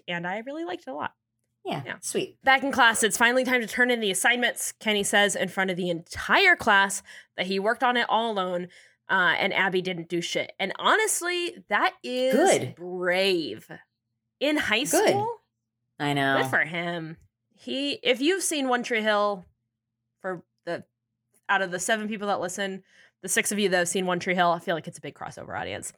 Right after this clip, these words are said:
Speaker 1: Let's just be really proud of him. And he could use a friend.
Speaker 2: Aw.
Speaker 1: Yeah.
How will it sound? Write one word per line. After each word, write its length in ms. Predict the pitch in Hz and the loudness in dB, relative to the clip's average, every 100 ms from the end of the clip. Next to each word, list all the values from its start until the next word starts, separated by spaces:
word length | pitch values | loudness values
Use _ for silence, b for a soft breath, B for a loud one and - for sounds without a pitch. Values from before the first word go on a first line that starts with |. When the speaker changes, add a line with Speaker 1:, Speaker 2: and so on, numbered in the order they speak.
| - | -10
Speaker 1:
Let's 120 | 294 | -8
just 200 | 440 - | -6 -6
be 80 | 285 | -2
really 220 | 254 254 | -2 0
proud 220 | 247 190 | 2 2
of 80 | 214 | 2
him. 140 | 285 427 - _ b b b _ - | -2 -2 -8 _ b b b _ -4
And 840 | 220 226 220 220 220 226 220 220 | 0 2 4 2 0 -4 -6 -8
he 580 | - - - 254 247 247 | -10 -10 -8 -8 -6 -8
could 160 | 220 202 | -8 -8
use 140 | 185 | -8
a 40 | |
friend. 240 | 175 - - _ b b b b _ _ | -8 -12 -12 _ b b b b _ _
Speaker 2:
Aw. 360 | 302 254 185 175 | -6 -4 -4 -4
Speaker 1:
Yeah. 260 | 196 202 | 0 0